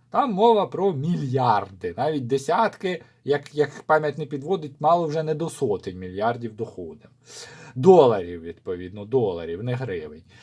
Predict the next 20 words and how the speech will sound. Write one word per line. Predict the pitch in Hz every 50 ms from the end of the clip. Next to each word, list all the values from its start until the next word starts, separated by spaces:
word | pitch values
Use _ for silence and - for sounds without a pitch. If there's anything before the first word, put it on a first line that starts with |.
| - - -
А, | - 120 127 135 139 139 139 143 147
ось, | 156 165 170 156 131 110 107 -
ось | 151 196 233 226
по | - 269
Хагалазу. | 214 - 208 190 156 131 113 110 95 92 90 87 87 92 92 82 80 - _ _ _ _ _ _ _ _ - - - -
Ну, | - 170 220 262
оце, | 277 269 - 381 370
власне, | 330 277 277 269 226 - 285 247
дефолт. | 269 285 - - - 185 180 185 180 - - - _ -
Ну, | 143 143 160
він | 180 214 240 233
буде | 233 233 220 208
пізніше, | 214 208 180 151 151 147 147 156 139 127 - 123
не | 120 135 160
найближчим | 170 151 131 123 123 135 147 143 - 143 127 120
місяцем. | 120 117 110 - - 98 - - - - - _ _ _ _ _ -
Не | 117 120 131 143 151 156
найближчими | 147 139 131 143 143 143 - 123 120 117
місяцями, | 113 113 110 - - 101 - - - 104 98 95 92 90
ні. | 95 101 117 123